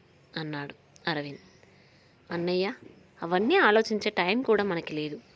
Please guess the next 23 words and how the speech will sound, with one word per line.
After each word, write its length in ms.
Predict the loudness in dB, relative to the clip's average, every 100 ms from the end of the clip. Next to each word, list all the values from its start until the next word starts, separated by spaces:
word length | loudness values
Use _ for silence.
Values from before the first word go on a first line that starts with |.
| -20 _ -12
ఇప్పుడు 180 | -4 -2
షాపింగ్కి 520 | 2 4 4 2 0
వెళ్దామని 460 | 2 2 2 0 -2
రెడీ 320 | 0 4 6
అయి 80 | 8
ఉండమని 340 | 6 0 -2
చెప్పారు. 460 | -4 -6 -6 -8 -8 _ -20 -20 -20 -20 -20 _ -2
మీరు 140 | 2
ఇంకేమీ 460 | 2 2 6 6 6
ఆలోచించకండి. 840 | 4 2 -2 -6 -8 -8 -8 -10 -16 -20 -20 -20 -20 -20 -20 -20 -20 _ _ 0
నేను 180 | 4 8
ఆయనను 320 | 6 6 2
నమ్మాను, 480 | 0 0 0 -2 -4 -16 -12 -2
మీరు 360 | 2 2 0
నన్ను 300 | -2 -2 2
నమ్మండి 460 | 2 2 0 -2 -6 -14 -14 -8
అంతే" 280 | -4 -4 -6 -12 -20 -20 -20 -20 -12
అంటూ 420 | -8 0 0 0
షాపింగ్కి 500 | 0 0 0 -4 -4
వెళ్ళడానికి 640 | -2 -2 -2 -4 -2 0 0 -6 -20 -20 -10
రెడీ 260 | -2 2 2
అవ్వసాగింది 600 | 0 -2 -8 -6 -6 -8
ప్రేరణ. 460 | -6 -2 -2 -4